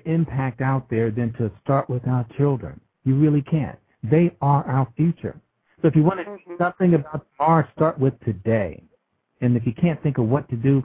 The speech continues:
Speaker 1: find a child and make a difference. Marnie, we're running out of time now. I'm about to close the show, but I want to thank you for coming. We hope and know we will hear from you again real soon, and we can hardly wait. So we've run out of time. We're right up against the wire, so I'm gonna go ahead and close the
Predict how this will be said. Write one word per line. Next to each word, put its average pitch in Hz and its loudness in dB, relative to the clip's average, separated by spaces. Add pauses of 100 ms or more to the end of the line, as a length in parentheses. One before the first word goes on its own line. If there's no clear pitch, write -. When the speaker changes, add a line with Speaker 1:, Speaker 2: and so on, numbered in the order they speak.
Speaker 1:
find 135 2
a - -8
child 117 0
and 95 -2
make 104 -2
a 98 -8
difference. - -10 (880)
Marnie, 156 6
we're 139 6
running 165 6
out 156 4
of 139 0
time 151 4
now. 143 6
I'm 131 4
about 135 0
to 143 0
close 139 0
the 117 -8
show, 131 4
but 123 2
I 123 2
want 127 2
to 117 0
thank 175 0
you 151 2
for 139 2
coming. 165 2 (320)
We 165 4
hope 180 -2 (120)
and 135 2
know 165 4
we 151 4
will 135 4
hear 143 4
from 139 0
you 139 2
again 127 2
real 127 4 (100)
soon, 151 2
and 123 -2
we 127 2
can 120 0
hardly 127 2
wait. 110 0 (420)
So 147 4
we've 131 4
run 180 2
out 175 4
of 143 0
time. 165 2
We're 131 4
right 160 0
up 143 0
against 143 -2
the 135 2
wire, 120 2
so 131 -2
I'm 123 -2
gonna 123 0
go 127 0
ahead 135 0
and 117 -2
close 135 0
the 113 -12